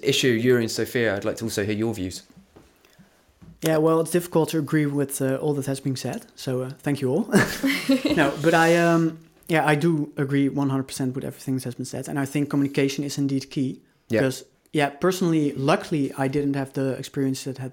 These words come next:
Speaker 2: been mentioned, 'cause I, uh, yeah, I studied philosophy and also C L C,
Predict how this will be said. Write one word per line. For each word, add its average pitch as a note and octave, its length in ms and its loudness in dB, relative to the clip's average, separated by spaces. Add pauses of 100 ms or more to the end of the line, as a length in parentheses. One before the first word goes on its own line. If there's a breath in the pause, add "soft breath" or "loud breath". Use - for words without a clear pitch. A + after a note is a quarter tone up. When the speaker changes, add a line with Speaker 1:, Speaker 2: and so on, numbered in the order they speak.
(140)
Speaker 2:
been C3 120 0
mentioned, C#3+ 320 0
'cause C3+ 160 -10
I, C3+ 220 -6 (800 loud breath)
uh, C3 380 0
yeah, C#3 160 -2
I C3 40 -6
studied C#3 220 -2
philosophy C#3 500 -2
and C3 140 -2
also C3+ 260 -4
C C#3 200 -6
L C3+ 80 -4
C, E3 300 -4